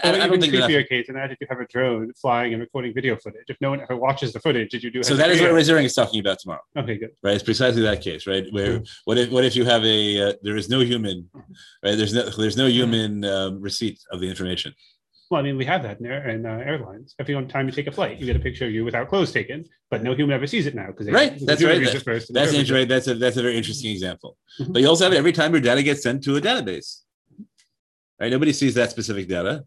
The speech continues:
Speaker 2: Mm-hmm.
Speaker 1: Right? All sorts of things about us are constantly being, being transmitted. You walk down, right? You walk down the street with security cameras,
Speaker 2: Well,
Speaker 1: right? Right?
Speaker 2: the database is a more interesting case 'cause that case,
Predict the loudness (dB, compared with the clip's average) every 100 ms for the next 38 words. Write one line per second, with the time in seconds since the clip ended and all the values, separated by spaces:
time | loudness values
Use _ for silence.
0 | -10 -10 -12 _ _ _ _ _ _ _
1 | -4 4 4 6 4 4 2 0 0 0
2 | 0 0 -2 -6 -8 -8 -8 -8 -8 -6
3 | -6 -6 -10 -18 -18 _ -4 -2 -2 -2
4 | -2 2 4 4 4 2 2 2 0 2
5 | 0 0 0 -2 -2 -6 -6 -4 -2 -2
6 | 0 0 0 -2 -2 -2 -2 -4 -2 -2
7 | -2 -4 -4 -8 -8 -10 -12 -12 -12 -10
8 | -12 -6 -6 -4 -4 -2 -4